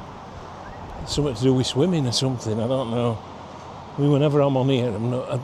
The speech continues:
well, whenever I'm past these, I'm normally driving. So, uh, it's all new to me, this. I said tide's coming in, it's, you can probably hear it.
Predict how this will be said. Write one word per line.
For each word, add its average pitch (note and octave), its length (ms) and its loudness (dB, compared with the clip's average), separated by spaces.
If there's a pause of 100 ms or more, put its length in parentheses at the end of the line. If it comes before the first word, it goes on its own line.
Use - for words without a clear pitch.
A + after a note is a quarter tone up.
well, A#2 140 2
whenever B2+ 280 2
I'm A#2 100 -4
past - 300 2
these, G#2 220 2
I'm C3 120 2
normally C3 320 2
driving. C3 520 0 (1040)
So, A#2 520 0
uh, A#2 120 0 (160)
it's B2+ 180 -6
all B2+ 160 4
new B2+ 240 6
to B2 140 0
me, C3 220 2
this. A#2 320 0 (2250)
I E3 40 -4
said D3 240 -4
tide's D3+ 320 0
coming A2+ 280 0
in, C3 180 0
it's, A2+ 260 -2 (120)
you A#2+ 160 -2 (320)
can C3 160 0
probably B2 340 2
hear C3 160 4
it. G#2+ 240 0